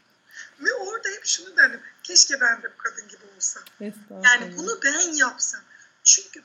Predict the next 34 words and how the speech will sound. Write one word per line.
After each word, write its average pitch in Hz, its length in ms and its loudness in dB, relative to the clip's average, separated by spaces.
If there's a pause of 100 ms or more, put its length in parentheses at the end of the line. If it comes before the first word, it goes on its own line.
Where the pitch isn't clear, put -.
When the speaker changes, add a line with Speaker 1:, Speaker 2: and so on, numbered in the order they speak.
Speaker 1:
ben 320 240 -6 (180)
yaptığım 311 600 -18
zaman, 233 380 -8 (100)
benden 285 380 -6 (100)
o 339 80 -20
ışık - 320 -2
çıktığı 440 480 0
zaman 381 260 -4 (100)
öyle 339 280 2
insanlar 285 600 0
beni 240 260 -12
bulacak. - 340 -10 (320)
Speaker 2:
Evet. 202 220 -14 (520)
Speaker 1:
Yani 294 340 6
evimde 339 260 -16
otururken, - 760 -8 (300)
ha - 100 2 (120)
evimde 480 240 -10
otururken 403 560 -4
de 269 120 -12
bulabilir 254 500 -10
bu, 285 160 -12 (380)
bu 392 120 -10
duayı 277 360 0 (180)
edersem. - 380 -6 (320)
Ama 311 280 -8 (140)
hiçbir - 240 -2
şey 392 160 2
yapmadan 262 540 -14
dururken - 480 -16
Speaker 2:
Fiili 214 460 -2
dua, 185 400 -2 (320)
değil 262 120 -10
mi? 233 140 -6